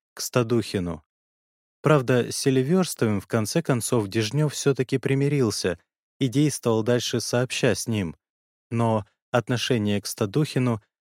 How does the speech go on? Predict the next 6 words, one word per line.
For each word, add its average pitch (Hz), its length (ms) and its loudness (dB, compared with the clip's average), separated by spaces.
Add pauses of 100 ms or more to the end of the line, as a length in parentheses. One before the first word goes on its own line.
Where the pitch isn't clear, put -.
(120)
до 127 160 2
конца 143 440 2
пребывания 107 640 2
Дежнева 107 640 0
на 98 320 0
Анадыре 110 640 0